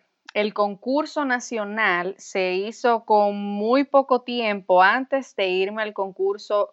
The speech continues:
internacional. Cuando digo poco tiempo, o sea, yo gané en agosto y ya en noviembre, agosto, eh, sí,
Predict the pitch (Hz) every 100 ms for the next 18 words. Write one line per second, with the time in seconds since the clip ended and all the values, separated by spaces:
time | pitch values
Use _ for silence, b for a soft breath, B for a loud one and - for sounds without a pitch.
0 | _ - 220 208 196 185 185 185 170 156
1 | 139 - - 170 180 180 190 208 220 240
2 | 240 220 202 196 180 170 175 175 190 196
3 | 208 214 214 226 226 214 190 - 226 254
4 | b b b 190 196 180 185 190 196 208
5 | 208 208 208 208 208 202 196 190 190 190
6 | 190 185 202 220 202 180 175 185 196 170
7 | 175 180 - 175 170 165 165 170 170 170
8 | 180 - 196 175 170